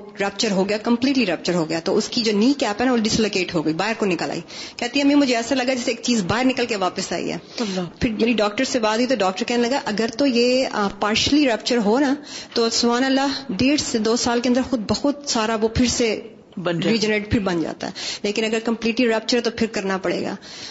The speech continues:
Speaker 1: حیران کن بات اس میں یہ ہے جو میں سوچتی ہوں کہ انہوں نے پنڈلی سے وینز نکال کے اس کے ٹانگ کے، اس کے نی کے سائز کے حساب کا وہ سارا بنا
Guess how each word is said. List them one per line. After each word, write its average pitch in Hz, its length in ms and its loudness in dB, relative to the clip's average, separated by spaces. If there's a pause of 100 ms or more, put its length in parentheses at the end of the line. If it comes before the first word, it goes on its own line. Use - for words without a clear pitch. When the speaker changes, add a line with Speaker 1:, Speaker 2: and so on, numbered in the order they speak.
(580)
Speaker 1:
حیران 247 300 2
کن 320 140 4
بات 254 220 2
اس 269 140 0
میں 262 120 4
یہ 247 220 4
ہے 233 140 2
جو 226 120 2
میں 220 100 4
سوچتی 220 440 2
ہوں 233 160 4
کہ 240 220 2
انہوں 247 220 2
نے 247 200 4
پنڈلی 254 340 4
سے 214 280 0
وینز 208 300 2
نکال 208 420 2
کے 208 220 0 (460)
اس 240 180 0
کے 262 180 4 (560)
ٹانگ 220 380 2
کے، 247 140 2
اس 233 140 0
کے 220 160 4 (200)
نی 240 280 4
کے 226 160 4
سائز 226 420 2
کے 240 80 2
حساب 208 360 -2
کا 226 100 -4
وہ 233 80 -8
سارا 214 320 2
بنا 208 420 2